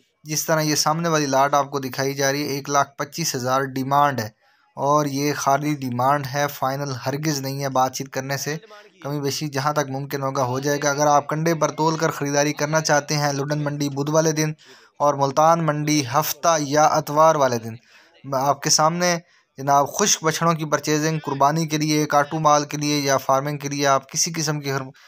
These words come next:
आ, जो है वो परचेजिंग करना चाहते हैं, इंशाल्लाह मुकम्मल satisfaction आपकी, आपकी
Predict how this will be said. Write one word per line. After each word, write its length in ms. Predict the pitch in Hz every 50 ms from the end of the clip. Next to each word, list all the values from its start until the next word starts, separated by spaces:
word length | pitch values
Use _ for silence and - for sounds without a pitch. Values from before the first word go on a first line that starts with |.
| - _ _ _ -
आ, 720 | 120 123 127 127 127 127 127 127 127 127 127 123 123 123 123
जो 180 | 123 123 127 123
है 160 | 123 127 131
वो 120 | 131 131 127
परचेजिंग 460 | 123 - 123 123 - 139 135 143 135 127
करना 220 | 135 131 139 139
चाहते 280 | 135 - 135 131 - 143
हैं, 80 | 139
इंशाल्लाह 320 | 131 - - 131 131 131 131 - - - - - - _ _ _ -
मुकम्मल 400 | 131 127 127 160 180 196 208 214 175
satisfaction 680 | - 170 156 160 147 - - 151 147 - - 151 147 143
आपकी, 380 | 135 135 131 - - 135 135 123
आपकी 600 | 123 127 131 127 - - 135 131 131 131 131